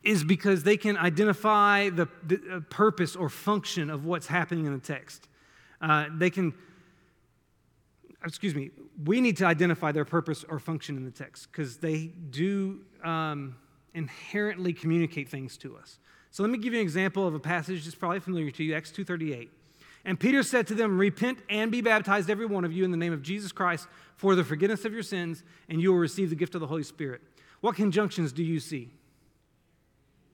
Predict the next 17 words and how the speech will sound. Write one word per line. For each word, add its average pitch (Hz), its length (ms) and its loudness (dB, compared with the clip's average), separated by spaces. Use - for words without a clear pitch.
How 190 100 -2
many 214 200 -2
ands 196 300 2
do 165 80 -4
you 165 100 0
see? 127 320 -10
Two. 143 260 -2
Now, 208 200 4
those 240 180 6
are 247 60 4
pretty 247 240 2
powerful 214 500 6
ands 214 400 0
when 180 100 0
you 175 80 0
consider 170 360 -4
them. 156 240 -6